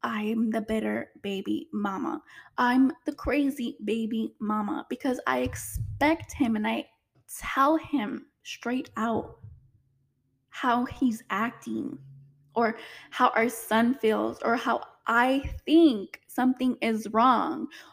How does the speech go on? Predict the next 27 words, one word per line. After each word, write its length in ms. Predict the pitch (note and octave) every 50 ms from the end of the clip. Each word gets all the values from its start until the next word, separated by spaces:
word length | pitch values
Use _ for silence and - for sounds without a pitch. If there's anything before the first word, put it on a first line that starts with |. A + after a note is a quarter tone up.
| - _
"Oh 260 | - A#3+ A#3+ B3 B3+
my 140 | B3+ B3+ C4
God, 260 | A#3 A#3 A3+ A3 G#3+
that 140 | G3+ G#3 G#3
means 240 | A3 A3 A3+ A3+ A3
I'm 160 | A3+ A#3 A#3
blaming 480 | A3 A3+ A3+ A3+ A3+ A3 A3+ A3 G#3 A3
him." 160 | A#3+ - -
Like, 160 | B3 C#4+ C#4+ D4+
no. 720 | C#4+ F4 D#4+ - - F#4 G#4 G#4 E4+ C4 G#3 F#3+ B2+ - - - _ _ _ _ _ _ - - - - - _
Just 220 | _ - D#4+ D#4+ -
because 180 | E4 - D4+
something 300 | D4+ D4 D#4 E4 C#4+ C4
is 180 | B3 A3 A3 G3
wrong 240 | A3 G#3+ A#3 C4+ C4
doesn't 300 | C4 C4 B3+ C#4+ C4 -
mean 140 | C4 B3+ A#3+
it 100 | B3 A#3+
can't 200 | - C4+ - B3+
be 180 | B3 A#3 A3 - _ _ _
fixed, 400 | C4+ C4 - - - - - -
doesn't 240 | A#3+ B3 C4 B3+ B3
mean 200 | B3 B3 B3 A#3+
it 120 | - -
can't 260 | - - C4+ B3 -
be 140 | - B3+ A#3+
solved. 920 | - - - - - - - A#3 A#3+ A3 F3+ D#3 - - - _ _ -